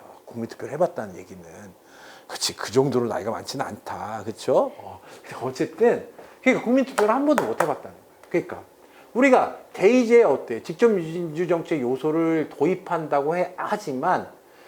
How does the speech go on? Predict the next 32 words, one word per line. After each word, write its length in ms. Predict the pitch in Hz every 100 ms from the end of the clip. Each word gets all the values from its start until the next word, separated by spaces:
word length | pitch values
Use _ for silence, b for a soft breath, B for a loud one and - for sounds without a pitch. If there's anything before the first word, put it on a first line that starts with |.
| B -
결국은 520 | - 202 190 233 240
어때요? 440 | 131 - 110 104
국가 260 | - 165 220
중대사는 440 | 147 139 143 170
누가 180 | 117 175
결정하는 400 | 139 - 131 110
거야? 200 | 113 180 - - _
대표들이 440 | - 175 262 240 135
결정하는 380 | 107 143 147 135
거야. 360 | - 82 85 104
이해하셨죠? 540 | 139 110 - 107 98 - B B -
이게 180 | 170
대의제라는 880 | 170 - 135 - 90 - - - 110
거야, 80 | 87
대의제. 680 | - 98 90 107 156 262 -
자, 300 | - 104 147 - - _ b b b b
그러면 400 | 285 302 262 -
이게 120 | 190 -
대의제라고 640 | 170 240 208 151 123 139
하면, 400 | 175 120 120 101
자, 140 | 98
이제 120 | 92 104
생각을 300 | 165 143 190
해보는 200 | 180 113
거야, 100 | 107
이제. 380 | - 147 277 - B B B B
이 180 | 170 220
그림을 680 | - 151 151 165 220 123 -
제가 180 | - 135
이렇게 300 | 113 170 208
그린 240 | - 139
거야. 160 | 135